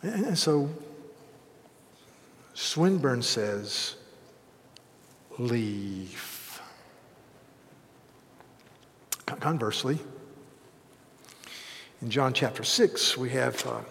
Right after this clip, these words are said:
statement. The, the teaching of John six is, is weighty.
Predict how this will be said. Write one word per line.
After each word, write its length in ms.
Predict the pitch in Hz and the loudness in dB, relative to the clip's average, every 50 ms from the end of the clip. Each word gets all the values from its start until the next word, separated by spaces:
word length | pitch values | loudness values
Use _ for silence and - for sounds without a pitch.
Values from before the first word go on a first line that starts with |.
| - - - - - - - - - - - - - - | -16 -20 -20 -20 -20 -20 -20 -20 -20 -20 -20 -20 -10 -4
statement. 680 | - - - 175 175 175 151 143 151 165 - - - - - - - - - - - - - - - - - - - - - - - - - - - - - - - - - - - - - - - - - - - - - - - - - - - - - - - - - - - - - - - - - - - - - - - - - - - - 165 170 - - - - - - - - - - - - - - - - - - - - - 156 139 - 214 208 214 208 - - - 208 214 226 208 - - 330 - - - - - - - - - - - - - | 2 8 10 10 10 10 8 4 2 0 -2 -6 -8 -8 -10 -14 -14 -16 -18 -18 -20 -20 -20 -20 -20 -20 -20 -20 -20 -20 -20 -20 -20 -20 -20 -20 -20 -20 -20 -20 -20 -20 -20 -20 -20 -20 -20 -20 -20 -20 -20 -20 -20 -20 -20 -20 -20 -20 -20 -20 -20 -20 -20 -20 -20 -20 -20 -16 -12 -12 -12 -14 -16 -20 -20 -20 -20 -20 -20 -20 -20 -20 -20 -20 -20 -20 -20 -18 -16 -16 -16 -16 -18 -20 -18 -16 -14 -12 -12 -10 -10 -10 -10 -12 -14 -16 -16 -14 -14 -12 -12 -12 -12 -12 -12 -12 -12 -12 -14 -14 -14 -14 -14 -12 -10 -10 -10 -10 -10 -12 -12 -14 -18 -20 -20 -20 -20 -16 -10
The, 100 | - 151 | -8 -6
the 140 | 156 135 143 | -4 -4 -2
teaching 340 | - - 180 185 - - 143 | 0 2 2 4 4 4 2
of 80 | 135 | 2
John 180 | 120 143 131 135 | 2 2 0 0
six 400 | - - - 156 - - - - | 0 2 2 2 0 0 -4 -4
is, 140 | 120 117 135 | -4 -6 -4
is 240 | - 151 127 107 107 | -4 -2 -4 -2 0
weighty. 480 | 113 131 135 139 123 123 120 113 - | 2 4 6 6 6 4 2 -2 -6